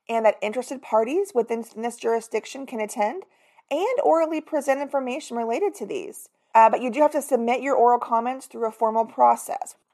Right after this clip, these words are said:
And then they also have information there on where to submit your comments. So they have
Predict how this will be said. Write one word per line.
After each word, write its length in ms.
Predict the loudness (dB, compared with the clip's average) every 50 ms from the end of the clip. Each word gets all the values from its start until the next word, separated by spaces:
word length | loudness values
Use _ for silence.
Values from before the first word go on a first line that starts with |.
| _ _ _ _ -4
And 140 | -4 -2 -2
then 100 | -2 -2
they 100 | -2 0 0
also 420 | 0 0 -2 -4 -2 -2 0 0
have 680 | 0 -4 -4 -4 -2 0 0 0 0 -2 -4 -6 -12 _ _ _ _ _ _ _
information 800 | -6 -4 -2 -2 -2 -2 -2 -4 -6 -6 -8 -8 -8 -8 -4 -2
there 420 | -2 0 0 0 0 -2 -2 -4 -6 -6
on 220 | -8 -6 -6 -4 -2
where 220 | 0 0 0 0
to 100 | -2 -4
submit 500 | -8 -8 -8 -6 -4 -4 -6 -6 -6 -10 _
your 120 | -12 -12
comments. 520 | -12 -12 -12 -12 -12 -14 -16 -20 _ -14 -8
So 60 | -6
they 80 | -4
have 200 | 0 0 0 0